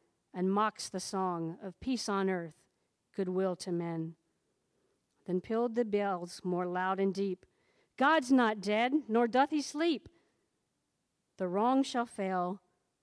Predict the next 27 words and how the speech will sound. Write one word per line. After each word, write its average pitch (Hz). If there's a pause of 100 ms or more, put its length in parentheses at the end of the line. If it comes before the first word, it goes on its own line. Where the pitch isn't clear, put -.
(180)
the 175
right 202
prevail, 175 (680)
with 185
peace 254
on 190
earth, 170 (640)
goodwill 180
to -
men." 165 (480)
I'm 202
glad 208 (260)
the 214
most 220
important 202
part 180 (280)
is 175
up 180
there. 165 (1900)
You 190
know, 202
it 226
was 226
written 262
in 220
eighteen 240
sixty-three, 226